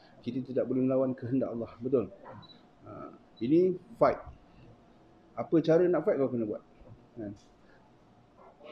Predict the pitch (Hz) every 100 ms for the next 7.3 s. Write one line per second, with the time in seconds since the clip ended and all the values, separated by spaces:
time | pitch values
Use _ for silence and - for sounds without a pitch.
0 | - - 139 - - - 147 175 180 202
1 | 160 156 147 - 147 165 147 123 120 113
2 | - - - - 101 104 - - _ _
3 | - 131 139 - 135 139 143 143 147 143
4 | 143 - 127 139 139 131 131 110 127 147
5 | 151 147 135 143 - 156 156 - - -
6 | - - - - - - - - 127 151
7 | 143 117